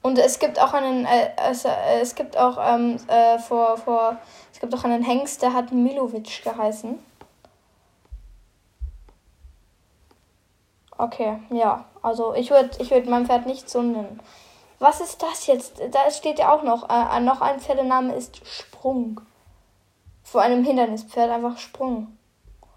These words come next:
Ah, hier ist noch so ein Bild von dem Hengst Milovic. Das ist ein brauner mit einem Stern. Eher kurzer Mähne, schaut eher ein bisschen stämmiger aus, aber schon recht groß und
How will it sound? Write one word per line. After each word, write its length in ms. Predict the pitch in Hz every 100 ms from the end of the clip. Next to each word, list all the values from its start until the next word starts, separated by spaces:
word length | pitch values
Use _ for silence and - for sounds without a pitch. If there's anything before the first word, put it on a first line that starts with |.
| _ _ - - -
Ah, 120 | 247
hier 180 | 254 247
ist 120 | 240
noch 120 | 254
so 240 | 247 247 233
ein 320 | 233 233 233
Bild 300 | 254 262 262
von 320 | - 233 226
dem 160 | 226 226
Hengst 340 | 233 226 -
Milovic. 680 | 240 240 233 240 247 - - _ _ -
Das 140 | - -
ist 120 | 240
ein 160 | 240 220
brauner 640 | 233 220 240 254 254 247
mit 240 | 240 233
einem 300 | - 226 233
Stern. 840 | 240 - - 233 240 262 262 262 - _ _ _ _ _ _
Eher 200 | - 262
kurzer 460 | 269 - 302 302 294
Mähne, 340 | 254 262 269 269
schaut 260 | - 254
eher 140 | - 269
ein 60 |
bisschen 280 | 262 269 262
stämmiger 720 | - - 240 285 302 302 -
aus, 320 | 294 330 349 -
aber 340 | - 254 254 -
schon 300 | - 254 247
recht 280 | 240 240 -
groß 500 | - - 240 262 -
und 180 | 254 240